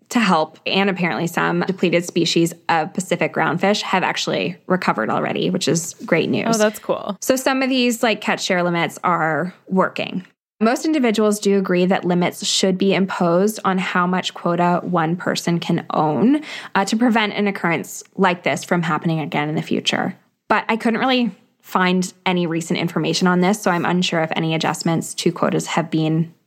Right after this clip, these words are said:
Speaker 1: made recently.
Speaker 2: Huh. That seems like a good solution.
Speaker 1: Absolutely. I think it would be an easy one to impose, unless, I guess,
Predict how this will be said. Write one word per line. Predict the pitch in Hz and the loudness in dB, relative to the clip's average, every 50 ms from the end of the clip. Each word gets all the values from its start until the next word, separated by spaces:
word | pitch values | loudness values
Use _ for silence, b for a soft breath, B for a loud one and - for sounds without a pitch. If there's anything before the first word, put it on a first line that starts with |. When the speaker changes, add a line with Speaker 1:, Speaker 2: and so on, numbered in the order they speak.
| _ _ - | _ _ 2
Speaker 1:
made | 185 180 170 156 143 147 156 165 190 196 - - | 2 2 4 2 0 0 0 -2 -2 -4 -4 0
recently. | - 156 139 - - - - 175 202 277 359 - - _ _ _ | 2 2 2 2 2 0 2 2 2 2 0 -2 -8 _ _ _
Speaker 2:
Huh. | - - 269 359 370 226 - - 185 - _ - | -6 -2 0 2 2 2 0 -4 -10 -10 _ 0
That | 233 240 | 0 2
seems | - 294 285 | 2 2 2
like | 311 359 311 | 2 2 2
a | 262 | 2
good | 202 220 202 190 | 2 2 0 0
solution. | - 190 170 170 170 - - - - 208 - - | -2 -2 -2 -2 -2 -4 -6 -6 -6 -4 -2 0
Speaker 1:
Absolutely. | 262 277 254 240 - 233 240 254 - 151 - - - - _ _ _ _ _ - | 0 0 0 -2 -2 -2 0 0 0 -2 -4 -6 -8 -12 _ _ _ _ _ 0
I | 233 | 0
think | 262 285 277 269 | 2 2 2 2
it | |
would | 285 262 | 2 2
be | 240 262 | 4 2
an | 247 226 | 2 2
easy | - - 202 214 214 196 226 214 | 2 2 2 4 4 4 4 4
one | 196 180 165 180 | 4 4 2 0
to | 180 - | 0 2
impose, | 202 185 180 180 - - 170 165 160 180 226 269 262 - - - - _ _ | 2 2 0 0 0 0 2 2 4 4 2 2 0 -4 -10 -14 -18 _ _
unless, | - 226 220 214 202 208 208 - | 0 2 4 2 2 2 0 0
I | 220 208 | 0 0
guess, | 196 190 185 190 185 - - - - | 2 0 0 -2 -4 -10 -16 -20 -20